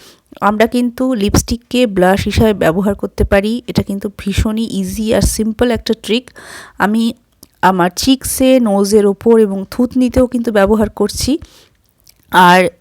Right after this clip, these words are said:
অবশ্যই বলবো যে ক্রিম প্রোডাক্ট বা ক্রিমি লিপস্টিক কিন্তু অবশ্যই পাউডার দিয়ে সেট করার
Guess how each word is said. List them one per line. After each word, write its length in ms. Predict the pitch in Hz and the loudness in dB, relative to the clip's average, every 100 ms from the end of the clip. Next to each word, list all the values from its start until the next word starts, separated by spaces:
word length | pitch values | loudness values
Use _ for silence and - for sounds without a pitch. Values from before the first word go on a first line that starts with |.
| - | 2
অবশ্যই 440 | 196 247 - 285 | 4 4 2 0
বলবো 420 | 277 277 247 277 | 2 0 2 0
যে 240 | 269 247 247 - - _ _ | 2 4 2 0 -20 _ _
ক্রিম 360 | - 269 285 302 | 2 4 6 4
প্রোডাক্ট 600 | - 285 277 285 - - | 2 2 4 2 0 -6
বা 220 | 202 220 220 | 0 2 2
ক্রিমি 440 | - 269 277 294 | 2 2 4 4
লিপস্টিক 440 | 277 269 - 269 | 4 2 0 -2
কিন্তু 260 | - 254 262 | -4 -4 -4
অবশ্যই 720 | - 190 208 254 - 277 269 | 2 2 4 2 0 0 0
পাউডার 560 | 247 214 202 208 233 226 | 0 4 4 4 0 0
দিয়ে 180 | 254 262 | -2 -2
সেট 260 | - 240 | 0 -2
করার 320 | - 233 240 | 0 0 0